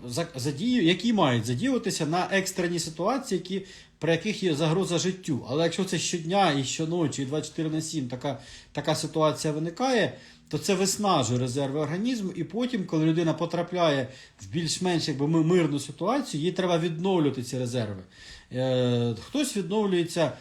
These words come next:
м, відсипанням, хтось від-, хтось трішечки вживає алкоголь, да, хтось іде там,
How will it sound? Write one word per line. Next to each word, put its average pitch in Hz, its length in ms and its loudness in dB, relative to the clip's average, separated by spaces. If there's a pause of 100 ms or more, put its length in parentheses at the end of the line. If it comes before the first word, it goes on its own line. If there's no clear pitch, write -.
(360)
м, 120 300 -6
відсипанням, 135 760 2
хтось 247 340 -2
від-, 165 180 -4
хтось 220 260 -2
трішечки 180 500 -4
вживає 156 420 2
алкоголь, 127 520 0
да, 156 140 0
хтось - 380 -4
іде 160 220 -4
там, 160 240 -2